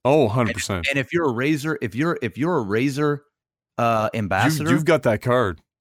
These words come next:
Speaker 2: you, you've got, not only do you got the good card, man, you've got the black one with the green and red R G Bs. And on top of that, if you can coax your fans into getting credit card and going into credit card debt, uh,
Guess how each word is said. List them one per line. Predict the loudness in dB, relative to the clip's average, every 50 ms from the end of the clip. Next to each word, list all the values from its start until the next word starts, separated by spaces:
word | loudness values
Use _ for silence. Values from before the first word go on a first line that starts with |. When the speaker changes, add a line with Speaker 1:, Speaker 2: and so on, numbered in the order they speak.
| _ _ _ _ -2
Speaker 2:
you, | 0 0 0 0 -2
you've | -2 -2 -2 0 2
got, | 0 0 0 -2
not | -6 -4 -2 0 0 0
only | 0 0 -2 -2
do | -2 -2
you | -2
got | -2 -2 -2 -4
the | -6
good | -4 -2 -2 -2 -2 -2
card, | -2 -2 -2 -2 -2 -4
man, | -4 -2 -2
you've | -2 0
got | -2 -4 -4
the | -4 -8
black | -4 0 0 2 0 0 0 -2
one | -2 -2 0
with | -2 -2 -4
the | -4 -8
green | -6 -4 -2 0 0 0 0 -2
and | -2 -2 -2 -2 0 0
red | 0 0 0
R | 0 -2
G | -2 -4 -4 -4
Bs. | -2 -2 -2 -2 -4 -6 -10 -14 _ -6
And | -4 -2
on | -2 -2 -2
top | 0 -2 -2 -2 -2
of | -4
that, | -2 -2 -2 -4 -6 _ _ _ _ _ _ _ _ _ _ _ _ _ _ _ -8 -8
if | -6 -2
you | -2 -2 -2
can | 0 0 0 0 0 -4 -6 _ _ _ _ _ _ _ _ _ _ -10
coax | -2 0 0 0 0 -4 -4
your | -2 -2 -2
fans | -2 -2 -2 0 0 -2 -2 -4 -6 -6
into | -4 -2 -2 -2
getting | -2 -2 -2 0 0 0 -2
credit | -2 -2 -2 -2 -2 -2
card | -2 -2 0 0 0
and | -2 -2
going | -2 -2 -2 -2 -2
into | -2 -4 -4 -6
credit | -4 -4 -4 -4 -2
card | -2 -4 -4 -2 -2
debt, | -2 -2 -2 -6 _ _ _ _ _ _ _ _ _ _ _ _ _ _ _ _ _ _ _ -2
uh, | 0 2 2 2 2 0 0